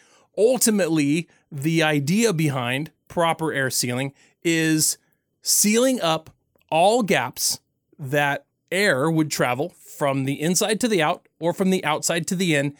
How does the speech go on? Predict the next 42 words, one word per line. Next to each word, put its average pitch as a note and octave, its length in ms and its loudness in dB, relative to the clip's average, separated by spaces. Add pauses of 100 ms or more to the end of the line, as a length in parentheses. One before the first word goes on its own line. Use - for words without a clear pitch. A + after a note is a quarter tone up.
(300)
in E3 200 2
any A#3+ 320 2
place G3+ 400 0
that A3 220 -2
you're A3 80 0
not F3 260 0
intending F3+ 540 0
for D#3 200 0
it - 100 -4
to. A2+ 340 -4
Obviously, F3 760 -2 (240)
it's D3+ 160 -4
gonna D#3+ 200 0
come D#3+ 200 -2
in D3+ 80 0
and C#3 120 0
out B2+ 160 -4
through C#3 140 -2
an C3+ 80 -2
open A#2+ 220 -4
window. A#3+ 380 2 (400)
It's D3+ 160 0
gonna D#3 220 -2
come D3+ 200 0
in D3 80 2
and C#3+ 120 0
out C3+ 200 -2
through C#3 300 0
an C3 120 -4
exhaust, C3 680 -2 (280)
a C3 100 -4
vent. D3 480 -2 (340)
It's - 200 -4
gonna G3+ 160 0
come G#3 180 0
in G#3+ 60 2
and G#3 100 2
out G3+ 160 -2
through G3+ 120 2
an G3 80 2
open E3+ 220 0
door. C#3 280 -2